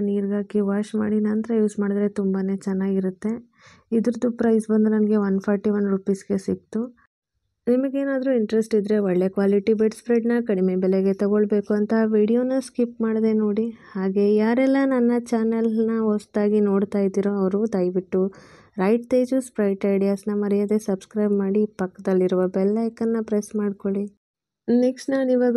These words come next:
ತೋರಿಸ್ತಾ ಇರೋದು ಡೋರ್ ಕರ್ಟನ್ ಸೆಟ್ಟು. ಇದು ಒನ್ ಪೇರ್ಗೆ ನನಗೆ ಒನ್ ಸಿಕ್ಸ್ಟಿ ಫೈವ್ ರುಪೀಸ್ಗೆ ಸಿಕ್ಕಿದೆ. ಸೆವೆನ್ ಫೀಟ್ ಕರ್ಟನ್ ಸೆಟ್ ಇದು. ಮೆಟೀರಿಯಲ್ ಬಂದು ಪಾಲಿಸ್ಟರ್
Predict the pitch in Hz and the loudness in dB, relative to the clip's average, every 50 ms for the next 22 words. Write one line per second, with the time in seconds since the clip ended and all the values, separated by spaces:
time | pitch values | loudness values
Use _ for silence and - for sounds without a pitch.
0 | 247 233 240 240 226 226 233 233 233 - - 233 226 220 214 208 214 208 208 233 | 2 2 2 2 4 4 2 2 0 -2 -2 0 2 2 2 2 2 2 2 2
1 | 233 202 208 202 208 208 220 - - 214 208 196 - 202 202 208 196 202 196 185 | 4 4 4 4 4 2 0 0 0 0 0 0 -2 -2 -2 -2 0 0 -2 -2
2 | 190 - 233 233 220 202 208 202 202 196 190 190 196 196 - 208 202 202 196 202 | 0 0 2 2 4 2 2 0 0 0 0 0 0 0 0 0 0 2 2 2
3 | 208 202 202 196 196 196 202 208 202 196 196 196 196 - 208 196 - - 208 202 | 2 2 0 2 2 2 2 0 0 0 0 -2 0 -2 -4 -4 -2 -2 -2 -2
4 | 196 208 196 196 185 185 185 - 185 185 - - - 185 180 - 185 180 - 185 | 0 0 0 2 0 0 -2 -2 -4 -4 -4 -2 -4 -4 -2 -2 -4 -4 -2 -4
5 | 180 190 196 247 269 - _ _ - - - - - _ _ - - 247 233 220 | -4 -4 -6 -6 -8 -12 _ _ -20 -20 -20 -20 -20 _ _ -6 -2 0 2 2
6 | 220 226 233 233 233 - 240 233 233 233 - - - 214 202 196 - 208 208 208 | 2 2 2 0 0 2 0 0 0 -4 -8 -4 -2 0 0 0 -2 0 0 0
7 | 202 202 202 190 185 185 - 196 190 190 202 233 294 311 - _ _ _ _ _ | 0 0 -2 -2 -2 0 0 0 2 2 0 -2 -4 -6 -10 _ _ _ _ _
8 | _ 220 233 240 233 254 254 254 254 254 254 233 226 233 226 226 226 220 226 214 | _ 2 2 2 2 2 2 4 4 4 4 2 2 2 2 2 0 0 0 0
9 | 208 202 202 208 202 - - 214 202 196 202 202 196 - | 2 2 2 0 0 -2 -2 -2 -2 -2 -2 -4 -6 -6